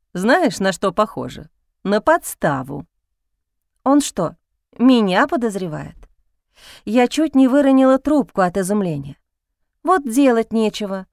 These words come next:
только мочить вампиров и подбрасывать улики. «Он напал первым». «А есть доказательства, что эти вещи принадлежат ему?» Кивнул Эмиль на труп, но неохотно согласился, рассматривая планы зданий.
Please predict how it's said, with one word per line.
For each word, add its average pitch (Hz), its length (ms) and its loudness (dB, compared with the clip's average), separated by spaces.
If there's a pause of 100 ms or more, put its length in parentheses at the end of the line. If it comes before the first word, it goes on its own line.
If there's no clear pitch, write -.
(160)
только 320 360 2
мочить 262 360 2
вампиров 262 520 0
и - 160 -6
подбрасывать 233 680 0
улики. 190 440 -8 (840)
«Он 285 340 4
напал 294 480 4
первым». 202 600 2 (1000)
«А 175 120 0
есть 311 300 0
доказательства, 254 840 -2
что 202 160 -6
эти 202 240 -2
вещи 269 400 -4
принадлежат 233 720 -2
ему?» 220 400 -6 (960)
Кивнул 214 480 0
Эмиль 202 340 0
на 202 140 0
труп, 294 340 -6 (540)
но 240 140 2
неохотно 269 520 0
согласился, 269 760 -2
рассматривая 202 680 -2
планы 202 320 -2
зданий. 156 420 -12